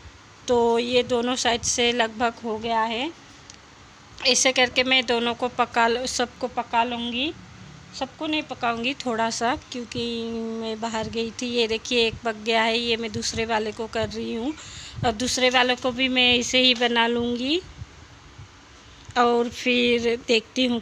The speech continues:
क्या करती हूँ मैं। मेरी मम्मी भी यहाँ कुछ कर रही है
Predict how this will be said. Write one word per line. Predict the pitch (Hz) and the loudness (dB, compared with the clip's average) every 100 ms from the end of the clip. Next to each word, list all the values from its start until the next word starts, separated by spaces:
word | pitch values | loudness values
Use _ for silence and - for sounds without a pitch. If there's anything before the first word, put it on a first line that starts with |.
| - | -2
क्या | 220 | -4
करती | 214 220 220 - 240 | -2 -6 -6 -6 -4
हूँ | 226 226 | -4 -4
मैं। | 226 233 262 - - - - - - - - - - - - - - - | -6 -6 -8 -10 -18 -20 -20 -20 -20 -20 -20 -20 -20 -20 -20 -20 -20 -8
मेरी | 240 233 | 0 2
मम्मी | 247 247 254 254 | 2 2 2 2
भी | 240 | 0
यहाँ | 262 240 226 | 0 0 -4
कुछ | 240 226 | -6 -8
कर | - 226 214 | -4 -2 -2
रही | 226 233 226 226 | -4 -4 -2 -4
है | 233 247 | -4 -4